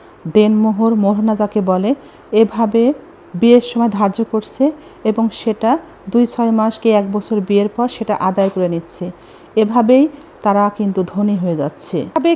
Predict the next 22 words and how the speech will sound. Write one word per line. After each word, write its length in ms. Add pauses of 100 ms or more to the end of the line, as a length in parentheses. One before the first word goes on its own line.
(120)
কিছু 240 (140)
পরিবার 360 (360)
বিয়ের 280 (120)
বিজনেস 340 (100)
শুরু 240
করেছে 360
মেয়েকে 360
দিয়ে 220 (440)
এবং 200 (180)
তারা 240 (140)
বিভিন্ন 380 (220)
টাকাওয়ালা, 540 (500)
পয়সাওয়ালা 600 (360)
পুরুষকে 520 (400)
ছলে 300
বলে 220 (100)
কৌশলে 500
ভুলিয়ে 420
মেয়ের 280
সাথে 200
বিয়েও 360
দিচ্ছে। 380